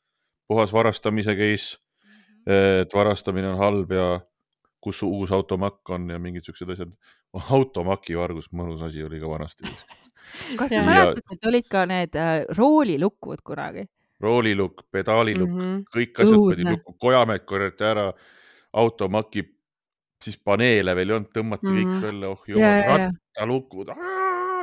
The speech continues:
Speaker 1: kõik pandi lukku, noh, ikka varastati.
Speaker 2: <laughs>
Speaker 1: Ja teine lugu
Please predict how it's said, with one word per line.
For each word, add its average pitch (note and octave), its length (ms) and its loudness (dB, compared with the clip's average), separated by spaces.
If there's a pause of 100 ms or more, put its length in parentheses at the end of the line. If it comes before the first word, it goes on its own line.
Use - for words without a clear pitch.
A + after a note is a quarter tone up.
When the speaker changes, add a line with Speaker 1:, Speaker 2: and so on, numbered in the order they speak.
Speaker 1:
kõik F#3+ 260 2
pandi A2+ 200 -4
lukku, C3+ 320 -4
noh, F2 220 -8
ikka B2 260 -6
varastati. - 400 -6
Speaker 2:
<laughs> - 720 -2 (280)
Speaker 1:
Ja G#2 160 0
teine G3+ 380 2
lugu A#2+ 240 -2